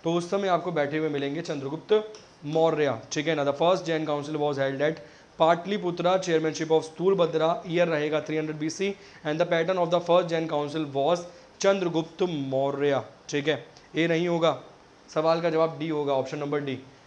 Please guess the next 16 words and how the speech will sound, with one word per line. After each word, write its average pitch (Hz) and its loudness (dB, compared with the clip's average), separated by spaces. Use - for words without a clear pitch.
भाई 135 0
साहब, 175 0
बुद्ध 160 -2
काउंसिल 165 -2
और 147 0
जैन 151 0
काउंसिल 160 0
अलग 156 -2
अलग 151 -4
है, 196 -2
सवाल 151 -2
का 151 -4
जवाब 147 -2
चंद्रगुप्त 147 -6
मौर्य 123 -2
है। 110 -8